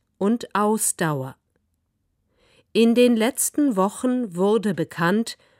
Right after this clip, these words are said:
dass viele Sportler dieses Medikament nehmen.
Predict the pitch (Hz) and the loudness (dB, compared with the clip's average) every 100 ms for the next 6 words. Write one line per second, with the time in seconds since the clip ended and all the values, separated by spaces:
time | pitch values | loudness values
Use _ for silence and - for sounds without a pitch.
0 | _ _ - 208 208 - - 277 302 277 | _ _ -4 -2 -2 -8 -4 2 2 2
1 | 208 - - 175 165 165 196 185 202 _ | -2 -4 -4 -2 0 -2 -4 -4 -6 _
2 | _ _ 196 185 170 202 208 - 175 165 | _ _ -2 -2 0 -2 -2 -2 0 0
3 | 180 175 202 202 190 175 - - 160 160 | -4 -6 -6 -2 0 -2 -4 -6 -2 -2
4 | 143 135 | -2 -4